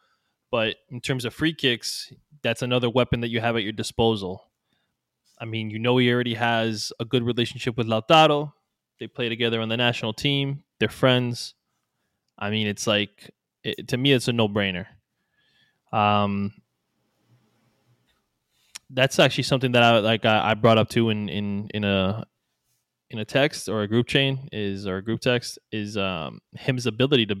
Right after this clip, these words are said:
to take the penalties. With Lukaku not coming, now you have to do that. And although Hakan has been okay, you know, I mean, I, I don't feel comfortable when he's up there. Same thing with Lautaro. Whenever he takes a penalty,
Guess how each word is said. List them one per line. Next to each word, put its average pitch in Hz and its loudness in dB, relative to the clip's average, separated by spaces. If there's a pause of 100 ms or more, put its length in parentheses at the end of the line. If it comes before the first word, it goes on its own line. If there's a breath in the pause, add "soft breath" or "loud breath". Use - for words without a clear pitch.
(140)
to - -12
take - -6
the - -4
penalties. 143 -4 (1300)
With 120 -2
Lukaku 170 6
not 143 2
coming, 127 0
now 120 2
you 143 2
have 131 2
to 123 -8
do 117 -6
that. 82 -4 (1120)
And 120 -6
although 143 6
Hakan 151 2
has 123 -2
been 120 -2 (520)
okay, 180 -2 (180)
you 123 -8
know, 165 -6
I 110 -2
mean, 113 -2 (520 soft breath)
I, - -6 (120)
I 131 4
don't 147 8
feel 147 6
comfortable 117 -2
when 117 -6
he's 113 -4
up 101 -4
there. 85 -10 (500)
Same 139 0
thing 123 -6
with 117 -4
Lautaro. 104 -2
Whenever 123 0
he 127 -2
takes 123 -2
a 110 -4
penalty, 110 -6